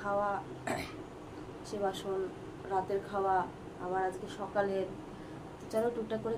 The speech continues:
কাজগুলো সারতে থাকি, দেখি কতক্ষণে হয় আর কি কি পারি। যা পারবো তাই করবো টুকটাক করে। আজকে আর প্রেশার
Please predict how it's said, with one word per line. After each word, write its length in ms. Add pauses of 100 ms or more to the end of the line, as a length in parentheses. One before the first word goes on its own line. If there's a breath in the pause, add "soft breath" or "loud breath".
কাজগুলো 360
সারতে 360
থাকি, 220 (140)
দেখি 300
কতক্ষণে 500
হয় 200
আর 120
কি 160
কি 140
পারি। 180 (120)
যা 80 (100)
পারবো 320
তাই 200
করবো 240
টুকটাক 320
করে। 140 (600 loud breath)
আজকে 240
আর 100
প্রেশার 260